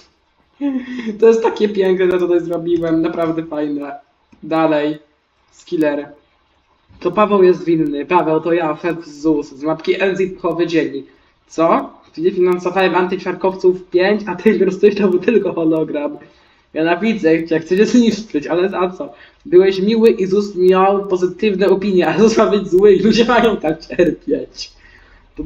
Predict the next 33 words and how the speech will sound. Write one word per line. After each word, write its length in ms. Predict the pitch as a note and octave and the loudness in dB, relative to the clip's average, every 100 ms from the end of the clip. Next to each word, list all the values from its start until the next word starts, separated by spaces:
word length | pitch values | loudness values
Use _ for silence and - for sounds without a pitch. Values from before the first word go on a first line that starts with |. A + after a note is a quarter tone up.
| D3+ | -4
teraz 240 | F3+ F#3 | -2 -2
moja 180 | F3 E3+ | 0 0
zemsta, 400 | D#3+ D#3+ D3+ - | 0 0 -2 -6
to 100 | D#3+ | -4
teraz 320 | F3+ F3+ F3 | -2 0 0
będzie 200 | E3 D#3+ | -2 -4
to 80 | E3 | -2
moja 160 | E3 E3 | 0 0
zemsta. 460 | D#3 D#3 - - | -2 -4 -6 -6
Aria 300 | D3+ E3+ F3 | -4 -2 0
U 100 | F3 | 0
S 100 | E3 | 0
A 60 | F3 | -2
ci 140 | F3 | -4
nie 100 | E3+ | -6
pomoże, 560 | E3+ E3+ F#3 F#3 F#3 F3+ | -4 -2 0 2 2 0
bo 120 | F3+ | 0
właśnie 340 | F3 F3+ - | 0 -2 -2
Dimitri 520 | F#3 G3+ G#3 - - F3 | 2 2 2 0 -2 -4
porwał 540 | - A3+ E3+ F3 D#3+ | 2 2 4 0 0
Obamę. 500 | - D#3 D3+ D#3 C3+ - _ _ _ _ _ _ _ _ - _ | -2 0 -2 -2 -8 -10 _ _ _ _ _ _ _ _ -20 _
I 120 | D#3+ | 0
U 160 | F#3 F#3+ | 4 4
S 140 | F#3+ F#3+ | 4 -2
A 100 | G3 | 0
i 160 | F3+ | 4
Rosja 360 | F3+ G3+ G3 G3 | 2 2 0 2
są 120 | G3+ | 4
moje 460 | G#3 A#3+ G#3 G3+ - | 6 6 4 2 2
i 180 | F#3 | 2
nazwę 380 | F#3+ F#3 E3 F3+ | 2 0 0 2
je 160 | E3 E3 | 4 4
zus. 720 | E3 E3 F3 - - - - | 2 2 2 0 -12 -20 -20